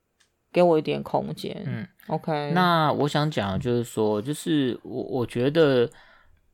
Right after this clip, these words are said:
Speaker 2: 呃，就当我们现在在讨论一个新的事情的时候，然后你如果又让，又把它拉到一个之前，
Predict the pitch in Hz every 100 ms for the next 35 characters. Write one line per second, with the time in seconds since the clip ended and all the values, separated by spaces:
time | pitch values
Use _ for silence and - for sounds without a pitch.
0 | _ - 120 110 104 104 101 98 101 165
1 | 175 180 170 110 107 107 143 139 139 92
2 | 98 117 104 101 - 117 113 98 - 107
3 | 95 73 67 - - 92 - - - _
4 | _ 113 123 170 160 120 - _ - 120
5 | 117 131 151 117 131 139 - - 139 127
6 | 104 - 143 147 104 101 117 123 123 127
7 | 110 98 107 87 123 123 101 92